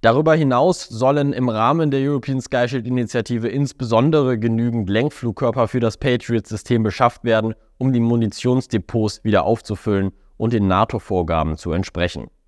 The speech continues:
Womit wir zum letzten Waffensystem kommen, welches im Rahmen der European Sky Shield Initiative beschafft werden soll.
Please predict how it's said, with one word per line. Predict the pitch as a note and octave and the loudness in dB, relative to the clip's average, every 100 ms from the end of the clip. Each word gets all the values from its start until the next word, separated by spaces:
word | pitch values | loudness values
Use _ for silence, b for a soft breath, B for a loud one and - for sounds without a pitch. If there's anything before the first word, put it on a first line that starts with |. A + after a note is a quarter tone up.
| _ _ _ _ _ _ - | _ _ _ _ _ _ -2
Womit | C#3+ E3 - | 2 2 2
wir | F3 D3+ D3+ | 2 2 0
zum | - D#3 D3 | -2 0 0
letzten | A#2 A#2+ B2+ - - A#2 | 0 0 0 -4 -6 0
Waffensystem | A#2 - F3+ B2+ A#2+ - B2 A#2 | 2 2 -2 -2 -4 -2 -2 -2
kommen, | C3+ A#2 A2 | -2 0 0
welches | A#2+ C3 B2+ | 0 -2 -2
im | B2+ | -2
Rahmen | A2+ A2 D3+ C3+ | 0 0 0 0
der | B2 | 0
European | C3 C#3 - C3+ A2+ | -2 -2 -2 -2 -4
Sky | - G#2+ C#3 | 0 2 4
Shield | - C3 A#2 | 2 0 0
Initiative | B2+ B2+ - B2 G2+ G#2+ F#2 | 0 0 0 0 0 0 0
beschafft | E2 F2+ - G2 - | 0 -2 0 0 0
werden | A2 F2+ D#2 | -2 0 0
soll. | C#2 A1+ G1+ | -2 -6 -10